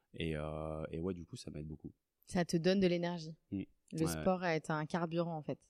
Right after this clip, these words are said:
Speaker 1: Ouais, ouais, ouais.
Speaker 2: C'est
Speaker 1: Y a
Speaker 2: chouette
Speaker 1: pas
Speaker 2: parce
Speaker 1: que ça, mais ça donne,
Speaker 2: Et quoi
Speaker 1: euh,
Speaker 2: d'autre, alors ?
Speaker 1: euh, ma foi. Ma foi me donne beaucoup de carburant.
Speaker 2: Ok.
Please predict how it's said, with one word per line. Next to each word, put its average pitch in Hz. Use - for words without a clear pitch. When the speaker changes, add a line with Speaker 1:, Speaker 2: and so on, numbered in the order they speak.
Speaker 1:
Ouais, 82
ouais, 76
ouais. 78
Speaker 2:
C'est -
Speaker 1:
Y 143
a -
Speaker 2:
chouette -
Speaker 1:
pas -
Speaker 2:
parce -
Speaker 1:
que -
ça, 113
mais 76
ça -
donne, 76
Speaker 2:
Et 214
quoi 185
Speaker 1:
euh, -
Speaker 2:
d'autre, 196
alors ? 143
Speaker 1:
euh, 80
ma 82
foi. -
Ma 95
foi -
me 90
donne 76
beaucoup 110
de -
carburant. 78
Speaker 2:
Ok. 170